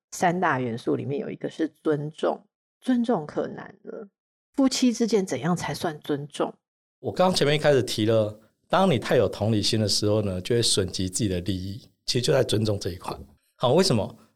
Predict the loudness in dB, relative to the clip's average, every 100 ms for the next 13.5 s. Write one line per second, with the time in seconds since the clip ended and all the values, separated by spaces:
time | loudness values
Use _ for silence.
0 | -8 -2 2 4 6 4 2 -6 _ _
1 | -14 0 2 2 0 -8 _ _ -4 2
2 | 2 2 0 0 -4 -6 -12 -20 _ -4
3 | -2 0 2 0 -2 -10 -20 _ _ _
4 | _ _ -4 -2 -2 -4 -8 -16 _ _
5 | _ -10 -2 0 0 -2 -4 -4 -8 -4
6 | -2 -2 -4 -14 _ _ -8 -4 -2 0
7 | 0 0 0 -4 -4 -2 -2 -2 -8 -2
8 | 0 0 0 -2 -2 -6 -10 -16 -20 _
9 | _ _ _ _ -6 0 2 4 6 4
10 | 2 -8 -2 0 4 2 4 4 4 4
11 | 6 6 4 -2 -18 _ _ _ -2 -2
12 | -2 0 2 4 2 2 0 -2 -2 -2
13 | -2 -2 -4 -6